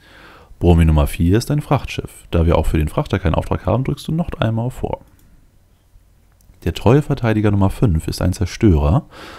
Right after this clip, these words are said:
und wird uns jetzt als Aufklärer nützlich sein. Halte die Shift-Taste gedrückt und wähle Alexander als Ziel.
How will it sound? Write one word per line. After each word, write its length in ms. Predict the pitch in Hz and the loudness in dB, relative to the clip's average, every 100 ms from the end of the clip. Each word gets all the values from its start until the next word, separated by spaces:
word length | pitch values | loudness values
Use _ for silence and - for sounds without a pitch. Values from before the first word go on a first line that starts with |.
| - - | -20 -6
und 140 | - 90 | -2 0
wird 140 | 87 | 2
uns 120 | 82 | 2
jetzt 180 | 101 127 | 2 2
als 140 | 147 | 0
Aufklärer 460 | - 55 - 78 71 | 0 0 0 0 2
nützlich 320 | 71 - - | -2 -4 -6
sein. 320 | - - - - | -6 -6 -8 -6
Halte 260 | - 98 | -2 -2
die 80 | 95 | -2
Shift-Taste 500 | - 160 - 147 - | -4 -4 -4 -8 -4
gedrückt 300 | 147 120 110 | -2 0 0
und 120 | - 92 | -2 -2
wähle 200 | 92 - | 2 2
Alexander 480 | 104 - 80 73 | 0 -2 -2 0
als 240 | 73 95 - | -2 -4 -8
Ziel. 300 | - - | -12 -12